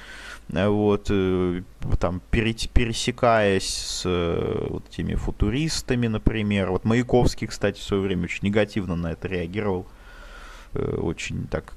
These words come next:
клеймил всю вот эту вот богему, всю вот эту разложившуюся, э, в нравственном отношении публику.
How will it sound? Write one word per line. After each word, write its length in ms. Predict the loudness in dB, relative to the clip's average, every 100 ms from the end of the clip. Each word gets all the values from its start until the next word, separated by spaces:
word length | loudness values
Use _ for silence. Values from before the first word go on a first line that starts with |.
| -2
клеймил 560 | 2 2 2 2 4
всю 240 | 4 4 2
вот 160 | 0
эту 220 | -2 -2 -4
вот 120 | 2
богему, 680 | 6 4 2 0 2 2 0
всю 240 | 0 0
вот 120 | 0
эту 160 | 0 0
разложившуюся, 1040 | 0 2 2 2 -2 0 -2 -2 -2 -2
э, 440 | -2 0 0 0 -2
в 120 | -2
нравственном 500 | 2 2 0 -4 -4
отношении 560 | -2 0 0 0 0 -2
публику. 560 | 0 0 2 0 0